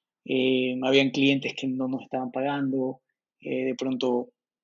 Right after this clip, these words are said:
habían inversionistas diciéndonos, "Hey, toma tanta pla-, tanto dinero y firma tan, talas, tales condiciones muy poco favorables". Habían otros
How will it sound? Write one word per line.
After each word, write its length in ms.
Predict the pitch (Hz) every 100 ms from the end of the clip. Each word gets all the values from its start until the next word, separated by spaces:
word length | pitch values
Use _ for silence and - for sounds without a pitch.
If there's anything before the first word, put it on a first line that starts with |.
| _ - -
habían 240 | 135 135
inversionistas 680 | 135 131 127 135 135 147 123
diciéndonos, 540 | 131 135 135 131 127
"Hey, 280 | 143 131 123
toma 340 | 135 135 131 -
tanta 320 | 135 131 139
pla-, 300 | 143 139 143
tanto 280 | 143 131 139
dinero 480 | 135 135 131 131 - - _ _
y 180 | 143 131
firma 420 | 151 135 131 127
tan, 320 | 139 139 139
talas, 440 | 151 143 143 - -
tales 280 | - 147 147
condiciones 840 | 156 135 135 - 147 131 131 123 - _ _ _
muy 200 | 160 160
poco 260 | 151 147 147
favorables". 840 | 139 131 131 131 127 127 117 - _ _ _ _ _ _ -
Habían 260 | 135 135
otros 640 | 131 143 135 127 - -